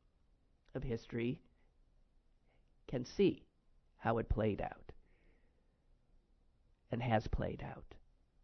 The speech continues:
And it's never a pretty picture. But it's a very effective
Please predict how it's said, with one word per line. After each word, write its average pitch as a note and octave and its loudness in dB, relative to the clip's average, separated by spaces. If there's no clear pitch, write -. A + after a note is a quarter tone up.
And B2+ 6
it's - -4
never A2 -2
a - -4
pretty - -6
picture. - -14
But D3 4
it's C#3 0
a D#3 4
very G#3+ 0
effective - -6